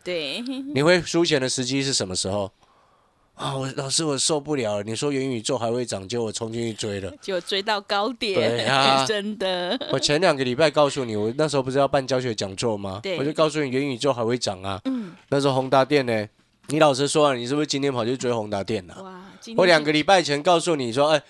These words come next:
Speaker 2: 元宇宙还会涨。
Speaker 1: 嗯。
Speaker 2: 对不对？宏达电是不是整理几天之后又从六十几块喷到现在九十？
Speaker 1: 是。
Speaker 2: 那你六十几块不敢买，九十块你冲进去，你当然输钱啊。
Speaker 1: <laughs> 对。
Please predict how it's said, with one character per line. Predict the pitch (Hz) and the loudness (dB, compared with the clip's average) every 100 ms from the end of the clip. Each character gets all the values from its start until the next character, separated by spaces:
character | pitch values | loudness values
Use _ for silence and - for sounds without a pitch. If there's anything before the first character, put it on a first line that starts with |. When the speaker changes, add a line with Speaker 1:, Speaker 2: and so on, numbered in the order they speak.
| - - | -20 -6
Speaker 2:
元 | 143 165 | 0 2
宇 | 156 113 | 0 2
宙 | 165 131 | 2 4
还 | 127 | 4
会 | 139 | 2
涨。 | 131 90 _ _ | 0 -10 _ _
Speaker 1:
嗯。 | 214 233 185 170 - - | -8 -6 -8 -12 -14 0
Speaker 2:
对 | 165 | 4
不 | 170 | 6
对？ | 165 143 _ - | 6 4 _ -6
宏 | 147 | -2
达 | 147 147 | 2 2
电 | 160 | 2
是 | 160 | 0
不 | 156 | 0
是 | |
整 | 156 139 | 0 -2
理 | 147 | 0
几 | 127 110 | -4 -2
天 | 131 | -4
之 | 131 | 0
后 | 135 | 0
又 | 131 | 0
从 | 120 120 151 | -4 -8 -2
六 | 147 | -2
十 | 120 | -2
几 | 107 98 | -6 -4
块 | 120 113 - - | -2 -2 -4 -20
喷 | - 127 | -8 -4
到 | 131 | -2
现 | 131 | 0
在 | 131 | -2
九 | 98 85 | -4 -6
十？ | - - _ | -6 -8 _
Speaker 1:
是。 | - - 202 180 185 - - | -6 -4 -4 -10 -14 -18 0
Speaker 2:
那 | 175 | 0
你 | 151 | 0
六 | 147 185 | 0 -2
十 | 147 123 | -2 -4
几 | 120 | 0
块 | 151 | 0
不 | 143 | 0
敢 | 143 123 | 0 -2
买， | 120 104 | 0 -4
九 | 110 104 | -4 -4
十 | - | 0
块 | 147 113 | 0 -2
你 | |
冲 | 95 123 | -4 -6
进 | 120 120 | -4 -4
去， | 110 | -6
你 | 95 | -4
当 | 120 113 | -4 -2
然 | 110 | -4
输 | 107 | -6
钱 | 104 98 87 | -6 -6 -8
啊。 | 90 90 | -10 -10
Speaker 1:
<laughs> | 190 - | -12 -8
对。 | 175 139 170 | -8 -6 -8